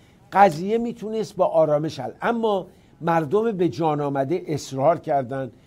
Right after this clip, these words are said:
بدعهدی‌های یانوکوویچ باعث شد مردم اعتماد نکنن. اونجا بود که روسا وحشت کردن. یعنی روسا دیدن اگر این مردمی که دارن می‌بینن مسلط بشن و با توجه به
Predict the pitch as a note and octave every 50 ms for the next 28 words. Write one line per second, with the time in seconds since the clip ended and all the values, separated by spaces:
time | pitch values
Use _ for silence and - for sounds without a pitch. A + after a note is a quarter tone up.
0 | _ _ _ _ - D3 F3 E3+ D3+ C3+ D3+ D#3 D#3 C#3 B2 - D3 D#3+ E3 F#3+
1 | G3+ F#3 E3+ D3+ D3 D3 - C#3+ D3 C3+ B2+ D#3+ D#3+ - - A2+ B2 C#3+ C#3 C3
2 | D3+ E3 - - E3 D#3 C#3+ D3 D#3+ C3 B2+ B2 E3 E3 D#3 C#3+ C3+ - C#3 C3
3 | C3+ C#3 D3 C3 D#3+ F3+ F3+ F3 G3+ G3+ G3 G#3+ A3 G#3 - - - _ _ _
4 | _ _ _ _ _ _ _ _ - G#3+ A3 G#3+ F#3 D3+ G#3+ A#3+ B3 A3 B3 A#3+
5 | - - A3+ G#3+ G3 F#3 F3+ - F3 F3+ D#3 D#3 C#3 B2 - - C3+ A#2 - -
6 | - D2 C2+ - - - - _ - - - _ - - E3+ F3 G3 A3 A3+ G#3
7 | G3 F3+ - - G#3+ G#3+ G#3+ G#3 G#3 F#3 F3 D#3 D3+ D#3 E3+ F#3 F3+ G3+ F#3+ F#3
8 | - A#3 A3 A#3+ A#3+ A#3 G#3+ G#3 F#3+ F#3 F3 D3 F3 G#3 A3 A3 G#3 - D3+ E3+
9 | D3 D#3 D3+ D3 C#3+ C#3 C#3 C3+ B2+ A2+ A#2 A#2 G#2 G2+ F2+ D#2+ - _ _ _
10 | _ _ - E3+ G3 F3+ F#3 - F3+ F3 E3 D#3 D#3 D#3+ D#3 - - D3+ D3 -
11 | - E3+ E3+ F3 F#3 F#3 F3+ - - - - - - - F3 E3+ E3+ A3 A3+ A3+
12 | A3+ G#3 G3 F#3+ F3 B2+ D3+ F#3 F3+ D3 C3+ E3 D#3+ D3+ D3